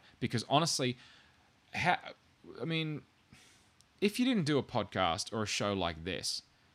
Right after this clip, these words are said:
I guess you could just read Wikipedia or you could read a bunch of different articles on the internet. But is that really as good in terms of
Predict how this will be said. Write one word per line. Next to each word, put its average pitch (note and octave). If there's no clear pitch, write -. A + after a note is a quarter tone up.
I A#2+
guess C#3+
you C3
could A#2+
just G#2
read F#2+
Wikipedia F2
or G2
you F#2+
could F2+
read F#2
a F#2+
bunch G#2
of -
different F#2+
articles F2
on E2
the E2+
internet. -
But D3
is D3+
that G#3
really C3
as G2+
good G2
in G#2+
terms G2+
of F2